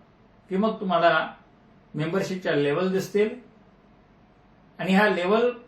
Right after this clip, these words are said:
घेण्यासाठी हरिकीर्तन प्रबोधिनीचं सदस्य होण्यासाठी आपल्याला मासिक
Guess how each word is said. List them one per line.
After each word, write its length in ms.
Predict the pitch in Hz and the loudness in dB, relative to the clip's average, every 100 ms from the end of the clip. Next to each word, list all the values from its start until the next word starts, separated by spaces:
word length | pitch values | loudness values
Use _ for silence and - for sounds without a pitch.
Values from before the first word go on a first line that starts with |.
| - 117 | -20 -6
घेण्यासाठी 800 | 139 247 - 139 120 139 147 - _ _ _ _ 147 | -2 -2 0 -2 -2 -6 -8 -14 _ _ _ _ 2
हरिकीर्तन 680 | 202 226 240 226 240 247 | 4 4 0 0 0 -2
प्रबोधिनीचं 640 | 220 147 196 196 202 190 202 | -2 -2 0 -2 -4 -2 -2
सदस्य 460 | 165 214 214 202 | -2 -4 -4 -2
होण्यासाठी 520 | 156 151 147 139 147 | -2 -2 -4 -6 -6
आपल्याला 640 | - - 196 208 135 - - - - _ _ _ _ _ _ _ _ - - _ _ _ _ _ _ _ _ _ - _ _ _ - _ _ _ | -6 -6 -2 -2 0 -4 -8 -20 -20 _ _ _ _ _ _ _ _ -20 -20 _ _ _ _ _ _ _ _ _ -20 _ _ _ -20 _ _ _
मासिक 480 | 151 170 175 269 - | -2 0 0 -2 -8